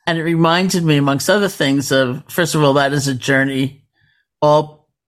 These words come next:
beings at all times seeking freedom. That's the journey we make.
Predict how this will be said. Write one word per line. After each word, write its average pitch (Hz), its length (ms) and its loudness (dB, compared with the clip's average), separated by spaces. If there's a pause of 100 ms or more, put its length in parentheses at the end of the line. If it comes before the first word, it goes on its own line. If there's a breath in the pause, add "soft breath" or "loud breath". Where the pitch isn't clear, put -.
(140)
beings 151 500 2
at 127 100 2
all 131 220 0
times 151 480 -2
seeking 123 360 -4
freedom. 127 420 -4
That's 131 240 -2
the 127 60 -6
journey 123 300 -4
we 117 180 -4
make. 107 440 -6